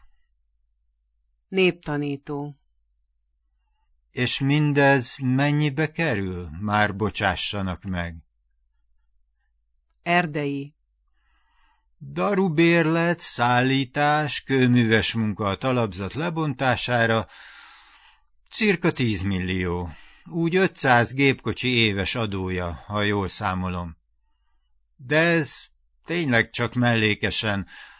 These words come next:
Speaker 2: Amoda is mondom, ahol oly mélységesen tisztában vannak a lényeggel, hogy szerintem sem ez a lényeg.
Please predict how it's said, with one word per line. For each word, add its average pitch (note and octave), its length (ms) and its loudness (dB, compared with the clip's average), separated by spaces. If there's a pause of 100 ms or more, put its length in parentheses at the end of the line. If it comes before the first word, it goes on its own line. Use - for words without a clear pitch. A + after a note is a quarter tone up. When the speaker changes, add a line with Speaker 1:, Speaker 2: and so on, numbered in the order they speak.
(220)
Speaker 2:
Amoda C#3+ 440 2
is A#2+ 200 4
mondom, A#2+ 600 4 (360)
ahol B2 320 4
oly A#2+ 140 6
mélységesen A#2+ 920 4
tisztában A2+ 600 0
vannak A2 360 0
a A#2+ 40 0
lényeggel, G#2+ 720 2 (300)
hogy A#2 240 -2
szerintem A#2 800 2
sem G2+ 260 -2
ez F#2+ 140 -4
a F#2+ 60 -2
lényeg. E2+ 640 -6